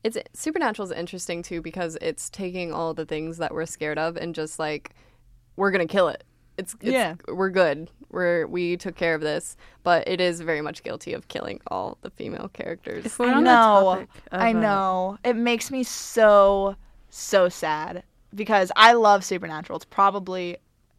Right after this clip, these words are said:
Speaker 2: probably my favorite T V show. Maybe tied for my favorite T V show with Sherlock because Sherlock is really good. Um,
Speaker 3: Yes.
Speaker 2: but I, I mean, they're on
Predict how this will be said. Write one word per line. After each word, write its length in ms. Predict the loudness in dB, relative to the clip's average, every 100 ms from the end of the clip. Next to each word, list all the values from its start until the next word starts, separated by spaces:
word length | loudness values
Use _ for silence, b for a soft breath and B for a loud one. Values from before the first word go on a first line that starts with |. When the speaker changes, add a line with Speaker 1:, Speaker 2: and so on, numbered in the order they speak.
| _
Speaker 2:
probably 460 | 4 6 6 4 -2
my 140 | -2
favorite 300 | -4 -6 -8
T 100 | -10
V 100 | -10
show. 320 | -10 -8 -6 -6
Maybe 240 | -6 -6
tied 420 | -6 -6 -4 -4 -8
for 100 | -10
my 140 | -10
favorite 240 | -8 -10 -10
T 60 |
V 120 | -14 -12
show 180 | -12
with 100 | -12
Sherlock 440 | -12 -12 -10 -12 -12
because 240 | -16 -16 -14
Sherlock 360 | -12 -10 -12
is 100 | -12
really 220 | -10 -10 -10
good. 300 | -12 -12 -16 b b b _ -4
Um, 540 | -2 -2 -6 -12 -16 -16
Speaker 3:
Yes. 260 | -16 -16 -4
Speaker 2:
but 180 | -4 0
I, 440 | 0 2 2 0 -4 _ -20 -12
I 80 | -8
mean, 180 | -6 -6
they're 160 | -6 -4
on 200 | -4